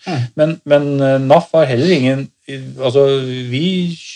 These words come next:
Speaker 2: jeg var på kurs med Sarpsborg og Rakkestad,
Speaker 1: Mm.
Speaker 2: som jo kjører kurset i, i, ehm, eh, Rakkestad. Og der var, gjorde vi disse tekniske, kjøretekniske øvelsene, gjorde vi på, eh, en, mm,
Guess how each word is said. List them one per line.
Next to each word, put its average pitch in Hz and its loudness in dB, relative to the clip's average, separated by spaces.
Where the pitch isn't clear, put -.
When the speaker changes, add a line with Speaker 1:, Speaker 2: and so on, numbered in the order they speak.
Speaker 2:
jeg 143 0
var 135 6
på 143 0
kurs 123 -4
med 131 0
Sarpsborg 123 0
og 131 2
Rakkestad, 131 0
Speaker 1:
Mm. 147 -4
Speaker 2:
som 143 -2
jo 135 0
kjører 120 -2
kurset 123 -4
i, 123 -2
i, 117 -4
ehm, 117 -8
eh, 117 -10
Rakkestad. 123 0
Og 147 -6
der 170 4
var, 156 6
gjorde 147 2
vi 127 0
disse 127 -6
tekniske, - -6
kjøretekniske 120 -2
øvelsene, 190 -2
gjorde 117 0
vi 117 0
på, 131 2
eh, 131 -2
en, 127 -4
mm, 135 -10